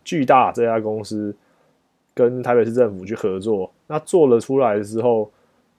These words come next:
我，我猜应该是台北市政府有补助啦，因为这东西早期是完全是亏钱的嘛。呃，对，如果有人不知道的话，它是捷安特，所以 U Bike 会这么好骑，就是因为它是一家很好的，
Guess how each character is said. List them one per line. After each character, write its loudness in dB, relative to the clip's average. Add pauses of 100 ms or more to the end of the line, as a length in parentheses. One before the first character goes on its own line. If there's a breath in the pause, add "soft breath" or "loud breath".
(280)
我， -4
我 4
猜 2
应 -2
该 2
是 0
台 2
北 4
市 4
政 2
府 -4
有 2
补 -10
助 -4
啦， -4
因 -4
为 0
这 -2
东 0
西 -2
早 -6
期 -10
是 -2
完 -4
全 -6
是 -8
亏 -2
钱 -10
的 -20
嘛。 -20 (1080)
呃， 0
对， 6
如 4
果 10
有 6
人 2
不 -8
知 -6
道 6
的 6
话， 4
它 -2
是 -2
捷 -6
安 -4
特， 0
所 2
以 2
U 0
Bike 4
会 2
这 -2
么 -2
好 -6
骑， -12
就 -6
是 -8
因 -4
为 -2
它 -2
是 -4
一 -2
家 0
很 -8
好 2
的， -2